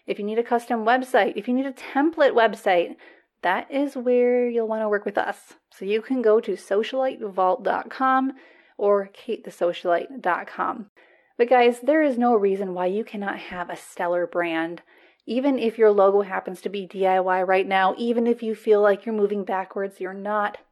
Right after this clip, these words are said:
This is called growth. If you want to take your business to the next level, you have to make sure your business is adapting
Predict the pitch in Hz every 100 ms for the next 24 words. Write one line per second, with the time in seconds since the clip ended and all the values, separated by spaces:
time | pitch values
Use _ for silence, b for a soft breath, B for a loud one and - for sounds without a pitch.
0 | - 202 214 202 - 190 - 190 170 -
1 | _ b b b b b - 202 190 -
2 | 233 185 226 233 233 - 202 233 240 233
3 | 220 214 208 202 208 202 - 190 185 -
4 | 202 196 196 190 180 - 196 196 220 214
5 | 208 - 185 185 185 180 196 - 185 185
6 | 180 185 185 190 180